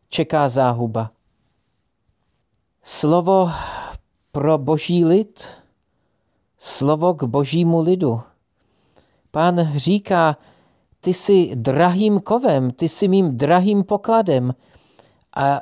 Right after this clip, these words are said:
já chci, aby v tobě ten, to zlato, které jsem do tebe vložil, bylo ryzí. Já tě chci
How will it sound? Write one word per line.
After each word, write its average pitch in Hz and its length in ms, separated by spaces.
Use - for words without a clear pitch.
já 160 300
chci, - 420
aby 151 240
v - 120
tobě 156 560
ten, 139 420
to 151 140
zlato, 147 540
které 175 320
jsem 165 200
do 151 100
tebe 156 260
vložil, 139 600
bylo 143 300
ryzí. 139 640
Já 147 160
tě 160 180
chci 151 340